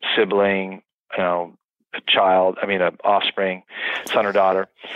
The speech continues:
And then what we found was obviously hospice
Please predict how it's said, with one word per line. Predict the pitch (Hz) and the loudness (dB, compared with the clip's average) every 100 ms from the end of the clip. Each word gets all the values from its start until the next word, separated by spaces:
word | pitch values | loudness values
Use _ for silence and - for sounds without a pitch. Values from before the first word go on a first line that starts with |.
| - - - - | -10 -10 -8 0
And | 139 135 131 127 131 _ 135 | 2 4 4 2 -4 _ -2
then | 135 202 | 2 4
what | 262 | 2
we | 156 | 0
found | - 123 113 113 | 0 2 2 0
was | 107 107 104 107 107 - _ _ _ _ - | 2 4 4 2 -2 -10 _ _ _ _ -2
obviously | 127 127 117 123 | 2 2 2 0
hospice | 113 123 113 - 110 | 2 2 2 0 -2